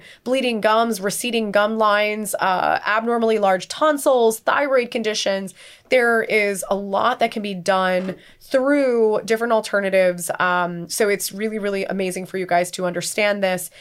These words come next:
And then obviously, if you can't do it on your own, that is where Integrative Wellness comes in, is giving you better testing to really know exactly what your body needs,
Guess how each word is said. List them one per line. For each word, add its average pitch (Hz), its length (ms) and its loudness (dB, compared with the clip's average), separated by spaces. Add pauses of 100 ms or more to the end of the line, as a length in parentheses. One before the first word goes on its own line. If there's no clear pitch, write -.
(180)
And 277 120 2
then 269 100 2
obviously, 247 560 -2
if 220 100 -4
you 214 60 -10
can't 214 320 -4
do 220 100 -4
it 202 60 0
on 190 120 0
your 185 220 -2
own, 233 420 0
that 190 340 -2
is 190 120 -8
where 185 280 -2
Integrative 185 340 -4
Wellness 170 300 -6
comes - 260 -12
in, - 260 -8 (320)
is 190 300 -2
giving 214 320 -2
you 190 380 -4
better 233 220 2
testing 208 520 -4
to - 160 -12
really 208 380 -2
know 190 360 2
exactly 202 880 -4
what 190 140 -2
your 180 100 -4
body 180 220 -2
needs, 170 420 -8